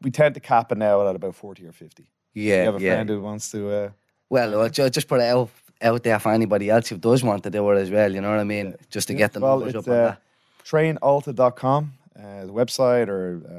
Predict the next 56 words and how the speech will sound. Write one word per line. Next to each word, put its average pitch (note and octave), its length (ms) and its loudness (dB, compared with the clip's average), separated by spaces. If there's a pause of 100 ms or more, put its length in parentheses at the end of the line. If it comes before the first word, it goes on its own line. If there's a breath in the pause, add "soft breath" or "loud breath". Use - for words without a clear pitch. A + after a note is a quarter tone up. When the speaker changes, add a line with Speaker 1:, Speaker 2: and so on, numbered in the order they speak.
Speaker 1:
uh, - 40 -20
you'll F2 140 -16
see - 180 -14
it F2 80 -14
on E2 100 -16
my D#2+ 80 -14
Instagram. F#2 540 -12 (560)
And F#2 540 -6
like G#2 160 -8
I F2+ 40 -8
said, G2 260 2
we F#2+ 120 -6
have, F#2+ 380 0 (280 soft breath)
we A#2+ 80 0
have G#2+ 80 -2
a A#2 40 0
couple F3 260 0
of C3+ 60 -2
seasons A#2 340 -2
starting. F#2+ 440 0
So G2 240 -6
there's F#2+ 160 -12
one B2+ 180 2
in A#2+ 120 0
my B2 220 2
gym, A2 600 -2 (100)
H G#2+ 220 -16
Q G#2+ 200 -10
in G2+ 60 -12
Inchicore. A#2 580 -2 (520 soft breath)
We've F#2+ 160 -10
got G2+ 240 4
S G2+ 140 -2
P G#2+ 100 -10
G G#2 180 -4
in F#2 180 -2
Naas. A#2 540 0 (520)
Um, G2 400 -2
I - 80 -12
think - 200 -14
there's G2 140 -8
one G2 120 -10
in F#2 100 -6
Drogheda, A#2+ 800 0 (520)
Owen G#2 260 -2
Roddy, A#2 480 2
and F#2 120 -6
Charlestown. A2 560 2
So C#3 120 0
we C#3+ 100 4
have C#3+ 80 6
a C#3 60 -2
few F#3 280 0
starting D#3 340 0
around B2+ 260 0
Ireland B2+ 440 0